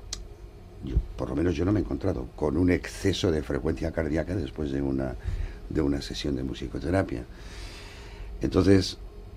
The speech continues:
ahí está, digamos, un poco la prueba científica que demuestra que la música produce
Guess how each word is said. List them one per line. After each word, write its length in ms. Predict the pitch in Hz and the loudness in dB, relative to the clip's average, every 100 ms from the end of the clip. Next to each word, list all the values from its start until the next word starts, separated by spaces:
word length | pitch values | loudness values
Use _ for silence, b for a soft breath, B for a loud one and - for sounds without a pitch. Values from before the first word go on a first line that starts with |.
| - - - - | -14 -12 -12 0
ahí 240 | 87 87 95 | 6 8 8
está, 480 | - 95 95 95 | 6 4 6 6
digamos, 400 | 92 98 98 107 | 6 6 4 4
un 80 | 98 | 2
poco 260 | 104 98 107 | 2 4 6
la 160 | 87 | 6
prueba 400 | 87 101 101 110 - - - | 6 6 6 4 0 -10 -6
científica 800 | - 95 87 87 107 - 120 165 - - - - - - - - - - - - - | 4 4 6 4 4 2 0 -2 -10 -14 -14 -14 -14 -16 -16 -16 -12 -12 -12 -14 2
que 160 | 92 90 | 4 6
demuestra 720 | 85 90 101 117 - 120 117 | 6 8 8 6 4 4 4
que 200 | 120 107 | 4 4
la 160 | 101 95 | 4 6
música 420 | 107 107 107 117 | 4 2 2 0
produce 720 | - 107 107 127 - 123 151 | 2 4 4 4 2 0 0